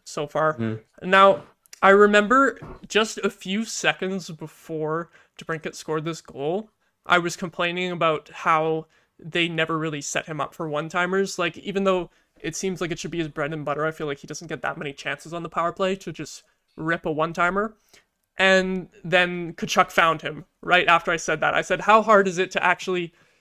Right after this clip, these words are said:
Speaker 1: you know, set this guy up for one-timers?" And then Tkachuk managed to pull it off. So that was a great moment tonight. Uh, how, how have you thought about, uh, Alex DeBrincat's game lately?
Speaker 2: Uh, I mean, I feel like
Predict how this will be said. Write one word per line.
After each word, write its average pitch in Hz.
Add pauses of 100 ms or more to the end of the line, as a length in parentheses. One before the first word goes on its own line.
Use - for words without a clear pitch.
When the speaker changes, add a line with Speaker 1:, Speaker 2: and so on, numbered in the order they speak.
Speaker 1:
you 180
know, 151
set 175
this 165
guy 160
up 160
for 165
one-timers?" 151
And 175
then 175
Tkachuk 202
managed 208
to 196
pull 202
it 175
off. - (300)
So 165
that 175
was 240
a 247
great 226
moment 180
tonight. 175 (280)
Uh, 175 (260)
how, 302
how 262
have 294
you 285
thought 202
about, 170
uh, 160
Alex 165
DeBrincat's 160
game 147
lately? 147 (1040)
Speaker 2:
Uh, 147
I 185
mean, 180
I 170
feel 185
like 294